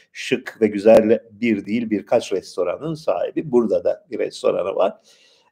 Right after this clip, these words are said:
Ee, benim de ta çocukluktan, küçük çocukluktan bir arkadaşımdır. Ee, onun... Ararat konyağını bu arada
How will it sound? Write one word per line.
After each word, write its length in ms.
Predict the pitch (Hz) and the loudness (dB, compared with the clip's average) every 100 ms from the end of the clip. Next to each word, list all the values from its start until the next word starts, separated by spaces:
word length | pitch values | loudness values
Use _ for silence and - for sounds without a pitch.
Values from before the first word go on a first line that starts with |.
| - | 6
Ee, 500 | 131 123 117 113 110 110 | 10 10 10 8 6 4
benim 320 | 139 101 98 95 | 4 4 2 0
de 180 | 104 | 0
ta 260 | - 123 - | 4 2 4
çocukluktan, 640 | - 101 92 107 - 104 - | 0 0 0 -8 -4 -6 -6
küçük 280 | - - | -12 -12
çocukluktan 720 | - 87 85 - - 95 90 | -6 -6 -6 -12 -6 -6 -4
bir 60 | 92 | -4
arkadaşımdır. 880 | 90 - 90 87 - 95 143 190 _ _ _ _ _ _ _ - | -4 -4 -6 -6 -6 -8 -6 -8 _ _ _ _ _ _ _ -4
Ee, 220 | - 110 107 - - | 0 0 -2 -4 2
onun... 480 | 110 139 143 156 151 - _ _ _ _ _ _ - | 6 6 4 0 -4 -16 _ _ _ _ _ _ 4
Ararat 480 | 110 107 104 104 | 8 8 6 2
konyağını 760 | 107 110 98 95 92 92 90 - _ - | 2 2 4 2 2 0 -4 -8 _ -2
bu 80 | |
arada 540 | 90 - 69 80 80 | -2 0 -2 -2 -8